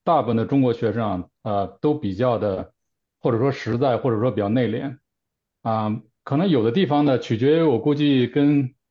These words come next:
呃，地区有关吧。特别是像这个内陆地区的很多学生，我带过的，包括我接触的，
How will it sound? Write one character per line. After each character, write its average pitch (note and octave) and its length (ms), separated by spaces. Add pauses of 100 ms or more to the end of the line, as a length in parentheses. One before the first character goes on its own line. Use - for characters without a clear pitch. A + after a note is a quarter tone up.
(300)
呃， A2 140
地 D3 160
区 D3+ 160
有 A#2 160
关 B2 240
吧。 G2 240
特 - 120
别 D3 140
是 D#3 160
像 B2+ 240
这 B2+ 80
个 B2 80
内 D3+ 160
陆 B2+ 140
地 A#2 120
区 A#2 160
的 A2+ 120
很 G#2 180
多 A#2 140
学 A2 180
生， A2 180
我 G2+ 140
带 C3 240
过 G2+ 140
的， F#2 80
包 A2+ 120
括 A#2 100
我 G#2 40
接 B2+ 200
触 A#2+ 180
的， F#2+ 160